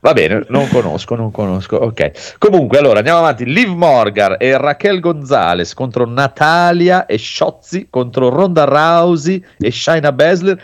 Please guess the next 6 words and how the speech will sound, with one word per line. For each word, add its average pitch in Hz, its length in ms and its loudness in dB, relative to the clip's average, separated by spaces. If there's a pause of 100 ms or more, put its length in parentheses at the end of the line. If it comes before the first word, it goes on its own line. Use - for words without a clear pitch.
(140)
contro 143 320 0
Chelsea 202 540 0
Green 185 420 0
e 165 80 2
Sonia 151 320 -2
Deville. 90 480 -2